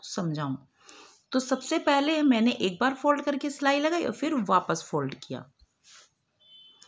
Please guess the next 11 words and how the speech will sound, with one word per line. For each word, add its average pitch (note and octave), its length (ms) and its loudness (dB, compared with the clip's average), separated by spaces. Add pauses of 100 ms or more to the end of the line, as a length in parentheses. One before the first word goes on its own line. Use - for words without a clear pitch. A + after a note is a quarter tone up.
(1200)
इस D4 220 -4
तरह A#3+ 200 0
से A3+ 160 -4
आप G3 180 0
इस F#3+ 140 -8
पे - 160 -4 (840)
नेफा F#3+ 340 0
बना D3 260 -6
देंगे। - 380 -14 (840)
बहुत A3+ 380 0
ही C#4+ 60 0